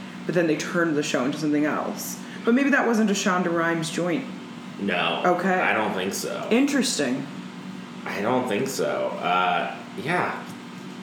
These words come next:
Speaker 2: She wouldn't let it happen.
Speaker 1: Yeah, I
Speaker 2: You th-,
Speaker 1: don't
Speaker 2: I would think she would, kind of.
Speaker 1: I know. I don't, I don't blame her for, like, wanting to, like, hold on to her, like,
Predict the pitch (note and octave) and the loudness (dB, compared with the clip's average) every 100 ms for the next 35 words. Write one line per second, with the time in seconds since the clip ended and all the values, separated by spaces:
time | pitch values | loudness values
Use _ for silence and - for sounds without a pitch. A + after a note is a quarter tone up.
0 | - - - A#2+ D3 D3+ C3+ C#3 B2 G2 | -10 -6 -2 0 0 0 2 2 2 2
1 | A#2+ - - G3 G#3 F#3+ F#3+ E3+ - - | 0 0 0 4 6 6 4 4 0 0
2 | F3+ G4 - F#4+ G#4+ G#4+ G4 - - F3 | 2 2 4 4 4 4 2 2 2 2
3 | F3 A3+ C3 G#2+ G#2+ E2+ D#2 - - G4+ | 4 4 2 2 0 0 -2 -2 2 4
4 | A4+ G#4 F4 G#4+ A#4 F#4+ A4+ G4 G4 G#4+ | 4 4 4 4 4 4 2 2 2 2
5 | A#4+ A4 F#4 C4 G#3 G#3 G3 A3 G#3+ G3 | 2 2 4 4 4 4 4 4 4 2
6 | F#3 E3 C#3+ - - E3 E3 D#3 D#3 E3 | 2 2 0 -2 0 2 4 2 2 0
7 | D3+ C#3+ D3 C#3+ G2 - | 2 2 2 0 -2 -4